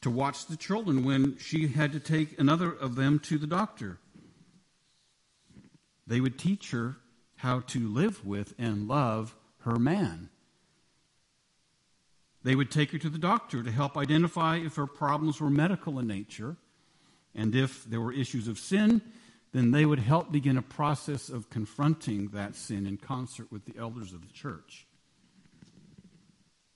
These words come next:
The ministry of mother nurture in the church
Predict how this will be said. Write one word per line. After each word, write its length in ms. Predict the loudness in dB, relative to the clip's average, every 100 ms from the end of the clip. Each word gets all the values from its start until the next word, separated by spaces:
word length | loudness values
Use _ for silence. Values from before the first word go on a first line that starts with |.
| _ _ _ _ _ _ _ _ _ _ _ _ _ _
The 80 | 2
ministry 480 | 6 6 2 -4 -4
of 120 | 0
mother 500 | 0 2 2 -2 -4 -10 -8
nurture 480 | -8 -8 -10 -8 -6
in 160 | -8
the 60 | -8
church 560 | -10 -12 -14 -20 -20